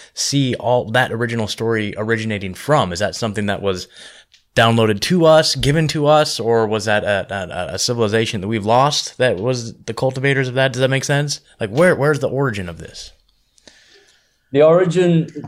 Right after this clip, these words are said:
Speaker 2: there is really no origin. Uh,
Speaker 1: Hmm.
Speaker 2: every, it, the universe comes entirely conscious and entirely complete and perfected from the moment it begins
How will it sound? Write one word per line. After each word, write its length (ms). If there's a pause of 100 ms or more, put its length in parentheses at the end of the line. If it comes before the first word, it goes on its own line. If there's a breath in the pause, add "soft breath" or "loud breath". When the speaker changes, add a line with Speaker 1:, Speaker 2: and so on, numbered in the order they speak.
(160)
Speaker 2:
there 240
is 240
really 300
no 240
origin. 720
Uh, 160
Speaker 1:
Hmm. 60 (220)
Speaker 2:
every, 280
it, 500
the 100
universe 960 (560)
comes 460
entirely 840
conscious 640
and 160 (140)
entirely 480
complete 720
and 160
perfected 640 (460 soft breath)
from 220
the 80
moment 680
it 360
begins 880